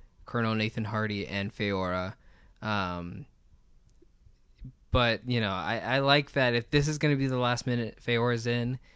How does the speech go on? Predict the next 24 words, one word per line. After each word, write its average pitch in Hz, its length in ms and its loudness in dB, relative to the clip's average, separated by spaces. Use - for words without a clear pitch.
it 117 80 0
was 113 220 2
a 98 180 2
hefty 120 380 -2
minute 95 420 -2
of 107 140 -8
Faora. 85 440 -6
Of 107 140 -6
just, - 240 -6
you 143 120 -2
know, 98 360 -2
I 127 140 2
said 147 280 0
yesterday 131 500 0
that 107 160 0
it 104 60 0
was 107 260 -6
just, - 220 -8
it 123 40 -4
was 117 180 -2
a 110 60 -2
lot 110 340 0
of, 104 280 -4
uh, 90 360 -6